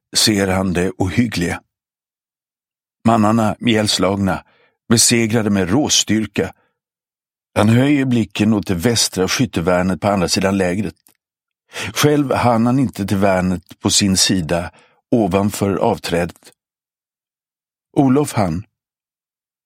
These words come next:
Harald såg när han sökte skydd, stängde luckan om sig. Men Olof glömde fotogenlyktan utanför,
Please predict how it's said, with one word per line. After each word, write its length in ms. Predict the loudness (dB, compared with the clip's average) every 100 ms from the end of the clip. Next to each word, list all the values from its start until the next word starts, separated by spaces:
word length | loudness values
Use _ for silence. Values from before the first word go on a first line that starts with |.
| _ -20
Harald 540 | -2 0 2 2 0
såg 340 | 2 2 2
när 60 | 2
han 100 | 2
sökte 320 | 0 0 -2
skydd, 380 | -2 -2 0 -2
stängde 380 | -2 0 2 2
luckan 320 | 2 0 0
om 100 | 0
sig. 280 | -2 -6 -12 _ _ _ _ -12 0
Men 140 | 2
Olof 360 | 4 4 2 0
glömde 440 | 0 2 2 0
fotogenlyktan 1080 | -2 -2 -2 0 0 2 0 -2 -2 0 2
utanför, 720 | 0 -2 -2 -2 0 -2 -4